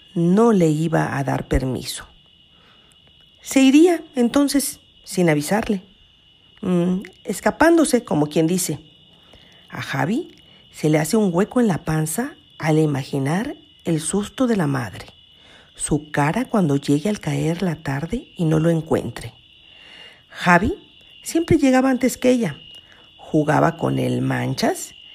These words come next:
y hacía sus tareas. Después encendía la televisión para esperarla. Era justo esperarla a ella, tan joven y tan linda, ahora tan triste como si la partida y tantas otras cosas le hubieran hecho mucho daño.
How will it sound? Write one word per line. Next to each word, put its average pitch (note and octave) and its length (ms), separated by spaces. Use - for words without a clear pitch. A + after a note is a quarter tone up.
y - 40
hacía C3 240
sus - 180
tareas. G3+ 520
Después F#3 760
encendía F3 400
la F#3 120
televisión F3 680
para G#3 160
esperarla. - 600
Era A#3+ 200
justo - 440
esperarla F3 520
a D3+ 80
ella, A#2+ 400
tan D3 160
joven A3+ 420
y B3+ 80
tan D#3 220
linda, C3+ 400
ahora A3+ 400
tan F3 200
triste A#3 380
como G#3 240
si F3+ 140
la E3 160
partida - 420
y F#3 60
tantas F3+ 480
otras - 320
cosas G#3+ 440
le A#3 60
hubieran A#3 280
hecho A3 220
mucho F#3+ 380
daño. C3+ 340